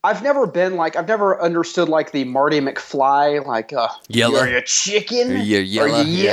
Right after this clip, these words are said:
Speaker 1: yellow?" Like,
Speaker 2: Yeah.
Speaker 1: you know, jumping off a two-story building sem-, sounds really stupid. I'm not gonna do that.
Speaker 2: Yeah.
Speaker 1: "Oh, I dare you." <laughs> Oh, well then.
Speaker 2: Yeah.
Speaker 1: <laughs> That sounds way less
Speaker 2: So I
Speaker 1: stupid.
Speaker 2: guess it depends on the person, right? If you're the kind of person that, what, like,
Speaker 1: I guess you
Speaker 2: seeks
Speaker 1: say
Speaker 2: approval?
Speaker 1: dare of, like,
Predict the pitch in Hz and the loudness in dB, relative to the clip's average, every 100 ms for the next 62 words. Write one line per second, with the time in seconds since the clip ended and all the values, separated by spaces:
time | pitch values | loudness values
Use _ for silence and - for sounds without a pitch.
0 | 214 240 247 247 247 185 143 87 80 - | 2 2 2 2 0 2 2 0 -6 -12
1 | _ _ _ _ _ _ - 196 165 151 | _ _ _ _ _ _ -4 2 2 2
2 | 143 - - - 165 220 202 190 185 165 | -2 -10 -18 -12 -4 0 2 2 2 0
3 | - - - 202 - 175 160 156 143 127 | -6 -12 -10 -6 -2 0 2 2 0 -4
4 | 127 - _ - - - 190 170 143 - | -8 -18 _ -20 -18 -4 0 0 -2 0
5 | 151 143 139 135 131 151 135 117 113 117 | 0 0 0 0 0 -2 0 0 0 0
6 | 113 101 71 65 - 85 78 - 180 175 | -2 -2 -2 -4 -6 -8 -8 -4 -2 -2
7 | 165 156 165 190 135 104 - _ - 262 | -2 -2 0 0 -2 -4 -10 _ -4 -2
8 | - 175 131 196 277 196 139 113 107 98 | 0 -2 -2 0 0 0 -4 -6 -4 0
9 | 87 78 - _ - 233 165 - 202 180 | 0 -2 -10 _ -4 -2 -2 0 0 0
10 | 190 185 170 185 - 156 151 180 180 143 | -2 -2 -2 -4 -2 0 2 2 2 2
11 | 165 170 143 107 - 175 - 90 73 80 | 2 2 2 0 0 0 0 -4 -6 -10
12 | - 104 104 104 - 139 123 147 143 - | -8 -2 0 0 -2 -2 -2 -2 -2 -2
13 | 151 156 - 147 90 147 107 98 190 - | -2 -2 -2 -2 -2 0 0 0 0 2
14 | 165 - - - 127 156 170 170 165 143 | 0 0 -2 -4 -2 0 2 2 2 2
15 | 123 123 | 0 -2